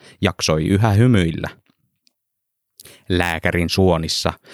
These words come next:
virtasi veren sijaan kolminkertainen espressokahvi. Pentti istui muiden seuraksi ja asetti käsilaukun lepäämään reisiään vasten. Peili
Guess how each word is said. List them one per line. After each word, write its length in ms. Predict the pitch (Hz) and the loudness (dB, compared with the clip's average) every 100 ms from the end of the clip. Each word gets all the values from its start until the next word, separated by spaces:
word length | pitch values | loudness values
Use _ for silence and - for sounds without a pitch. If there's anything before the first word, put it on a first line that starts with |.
| - 90 | -14 -4
virtasi 480 | 87 82 82 87 85 | -2 -2 -2 -2 0
veren 400 | 95 87 80 76 | 0 0 -4 -4
sijaan 560 | 90 85 80 82 82 - | -2 0 -2 -4 -8 -2
kolminkertainen 1160 | 92 92 87 82 80 87 82 85 85 82 82 85 | 0 2 0 -2 -4 -4 -4 -4 -2 -2 -2 -2
espressokahvi. 1200 | 95 - - 87 - - - 107 101 - - - _ _ _ _ _ _ _ _ _ _ _ _ _ _ _ _ _ - | -2 -4 -4 -6 -4 -6 -2 -2 -2 -6 -12 -14 _ _ _ _ _ _ _ _ _ _ _ _ _ _ _ _ _ -2
Pentti 460 | 98 95 - 92 | 0 0 0 0
istui 300 | 98 - 107 | 0 0 2
muiden 380 | 113 123 101 98 | 4 4 4 2
seuraksi 640 | 123 113 90 85 - 85 - _ _ | 2 2 0 -2 -4 -6 -8 _ _
ja 200 | 95 80 | -2 0
asetti 360 | 95 92 - 95 | 0 -2 -2 -4
käsilaukun 680 | 113 117 92 82 85 87 90 | -2 0 0 0 0 0 0
lepäämään 600 | 104 87 85 90 90 92 | 0 -2 -2 0 0 0
reisiään 560 | 120 92 85 87 95 | 0 0 -2 -2 0
vasten. 540 | 107 92 - 82 80 _ _ _ _ _ _ _ _ _ _ _ _ _ | 0 -2 -8 -10 -12 _ _ _ _ _ _ _ _ _ _ _ _ _
Peili 560 | 90 87 90 87 87 | 0 2 2 0 -2